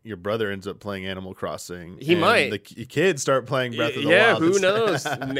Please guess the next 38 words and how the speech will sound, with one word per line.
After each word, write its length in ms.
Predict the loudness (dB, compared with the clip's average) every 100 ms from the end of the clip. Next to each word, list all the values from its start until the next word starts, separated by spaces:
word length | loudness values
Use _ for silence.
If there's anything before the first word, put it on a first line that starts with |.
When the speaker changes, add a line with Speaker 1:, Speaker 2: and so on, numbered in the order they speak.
| -4
Speaker 2:
you 100 | 2
never 260 | 2 4
know. 240 | 2 2 0
Yeah, 480 | 0 -2 -2 -2 -6 -16 _ -14
who 140 | -8 -6
knows? 720 | -4 -4 -6 -12 -18 -20 -20 _
Speaker 1:
Good 160 | -14 -10
choices, 460 | -2 -2 -2 -8
good 180 | -8 0
Speaker 2:
But 180 | 2 2
Speaker 1:
choices 160 | 0 -4
there. 120 | -6
But 120 | 0
yeah, 220 | 2 4
Speaker 2:
I 20 | 6
Speaker 1:
that's 220 | 6 8
Speaker 2:
haven't, 400 | 6 4 0 -2
I 120 | 4
haven't 200 | 6 6 6
played 240 | 6 6
a 40 |
lot 220 | 6 4 2
of 60 |
my 260 | 2 2 2
Switch. 260 | 0 0
Speaker 1:
Okay, 320 | 4 4 6 6
I 40 |
was 40 | 8
Speaker 2:
I 40 |
Speaker 1:
gonna 0 |
Speaker 2:
haven't 220 | 8 8
Speaker 1:
ask, 100 | 8
Speaker 2:
played 160 | 8 10
Speaker 1:
so, 160 | 8
Speaker 2:
a, 40 | 4
Speaker 1:
yeah. 160 | 0 -4 -12
So 120 |
Speaker 2:
I 20 | _